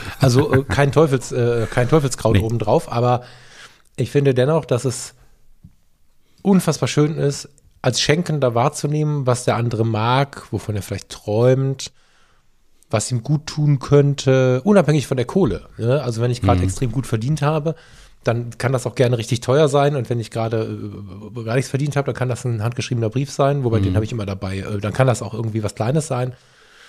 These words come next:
Speaker 1: Aber dieses Wahrnehmen des anderen, das ist ja ein ganz, ganz großer Teil des Geschenks und
Speaker 2: Genau.
Speaker 1: da möchte ich wieder hin.
Speaker 2: Ja.
Speaker 1: Mhm.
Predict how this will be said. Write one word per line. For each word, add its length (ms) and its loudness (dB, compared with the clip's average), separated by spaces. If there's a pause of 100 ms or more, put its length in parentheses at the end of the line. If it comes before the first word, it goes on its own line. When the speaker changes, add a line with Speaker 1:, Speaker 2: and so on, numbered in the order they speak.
(420)
Speaker 1:
Aber 160 6
dieses 280 0
Wahrnehmen 340 2
des 140 -2
anderen, 360 -6
das 120 -4
ist 160 0
ja 80 2
ein 80 -2
ganz, 240 -2
ganz 220 -2
großer 440 2
Teil 240 -6
des 140 -10
Geschenks 500 -10
und 260 -14 (360)
Speaker 2:
Genau. 400 -2 (160)
Speaker 1:
da 140 2
möchte 240 -2
ich 100 -6
wieder 120 -4
hin. 200 -6 (600)
Speaker 2:
Ja. 280 -2 (340)
Speaker 1:
Mhm. 60 -6